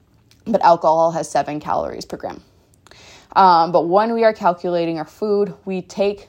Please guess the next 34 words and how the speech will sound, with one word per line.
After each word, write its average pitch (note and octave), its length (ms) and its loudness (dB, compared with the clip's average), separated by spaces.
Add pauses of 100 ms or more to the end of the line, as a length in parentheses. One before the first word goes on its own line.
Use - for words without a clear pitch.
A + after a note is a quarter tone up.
(140)
the F3 160 -4
total F3+ 340 0
calories D3+ 840 -2 (420)
and D#3+ 200 -4
then D#3 80 0
we D#3+ 120 -2
just D#3 160 -8
do D#3 100 -6
some D3+ 140 -10
simple C#3+ 340 -8
math C#3 260 -10
from - 160 -16
there. - 220 -6 (460)
So A3 240 2
example, F3 600 -2 (160)
you're G3+ 320 2
a B3 60 4
hundred G#3+ 320 -2
and F#3 120 -6
fifty E3 280 -6
pound D#3 260 -4
female C#3+ 480 -8
and D3+ 380 -8
you're F3 320 2
just G3+ 280 -4
looking F#3 240 -4
to - 80 -12
eat E3 140 -4
at - 100 -4
maintenance A2+ 380 -12
for - 80 -12
a - 40 -6
little G2+ 220 -4
while. E2+ 300 -2